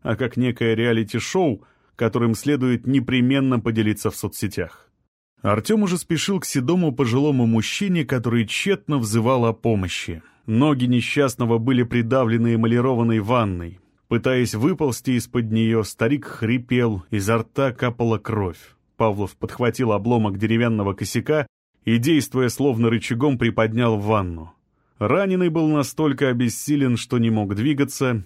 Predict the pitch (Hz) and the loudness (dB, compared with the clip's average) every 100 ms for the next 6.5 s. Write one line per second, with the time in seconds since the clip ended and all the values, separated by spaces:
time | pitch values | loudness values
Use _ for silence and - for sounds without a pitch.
0 | - 98 98 110 151 139 123 - 117 - | -6 -4 -2 -2 -2 -2 -2 -4 -4 -2
1 | 131 117 117 117 - - 127 92 85 78 | -2 0 0 -2 -2 -2 -2 -2 -8 -16
2 | _ _ _ _ _ _ _ _ _ _ | _ _ _ _ _ _ _ _ _ _
3 | _ - - 104 117 160 - 139 127 139 | _ -20 -4 0 0 -2 -2 -2 0 0
4 | 110 101 - 170 120 - - 95 104 160 | 0 -2 -2 -2 -4 -10 -8 -4 0 0
5 | 151 147 127 123 135 127 117 117 110 110 | 0 -2 -2 -2 0 0 0 0 -2 -4
6 | - 113 - 101 85 | -4 -4 0 -2 -4